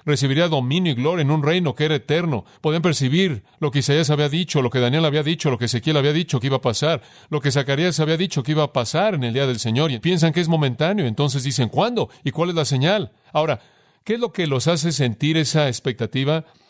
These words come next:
El hecho de que él había prometido la destrucción y deserción de Jerusalén, el hecho de que él había prometido que él vendría en el nombre del Señor, el hecho de que él dijo que el templo sería devastado, piensan que es inminente.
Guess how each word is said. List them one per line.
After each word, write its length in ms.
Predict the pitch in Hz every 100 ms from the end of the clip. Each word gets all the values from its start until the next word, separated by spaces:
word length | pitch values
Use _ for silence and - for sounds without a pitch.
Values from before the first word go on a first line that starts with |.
| _ -
El 100 | 151
hecho 200 | 160 151
de 80 |
que 80 | 139
él 80 | 151
había 180 | 143 147
prometido 400 | 143 120 147 143
la 120 | 131
destrucción 600 | 113 123 110 135 156 190
y 220 | 143 104 - _ _ _
deserción 520 | 139 127 131 - 156
de 100 | 147
Jerusalén, 480 | 127 123 127 120 160
el 80 | 170
hecho 180 | 127 135
de 80 | 120
que 80 | 131
él 60 |
había 160 | 127 123
prometido 420 | 123 113 135 127
que 80 | 139
él 60 |
vendría 200 | 123 120
en 60 | 131
el 80 | 120
nombre 220 | 127 127
del 80 | 110
Señor, 300 | 117 117 160
el 100 | 135
hecho 180 | 131 120
de 80 |
que 80 | 120
él 60 | 123
dijo 200 | 127 117
que 80 | 113
el 100 | -
templo 260 | 123 143
sería 220 | 113 110
devastado, 640 | 120 107 - 110 110 143 - _ _ _ _ _ _ _ _
piensan 380 | 143 165 113 98
que 100 | 113
es 120 | 117
inminente. 540 | 113 113 123 104 85